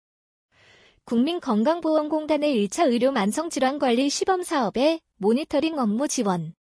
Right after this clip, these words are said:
에이아이를 활용한 사회 안전망 구축에 누구 비즈콜이 선도적인 역할을 기대.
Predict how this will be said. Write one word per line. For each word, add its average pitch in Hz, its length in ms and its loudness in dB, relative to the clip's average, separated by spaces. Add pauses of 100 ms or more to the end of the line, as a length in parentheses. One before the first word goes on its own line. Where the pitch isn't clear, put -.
(800)
에이아이를 302 640 2
활용한 349 380 0
사회 330 280 4
안전망 294 600 0
구축에 247 580 -2 (480)
누구 208 240 -2
비즈콜이 294 540 0
선도적인 359 640 0
역할을 247 460 0
기대. 180 460 -4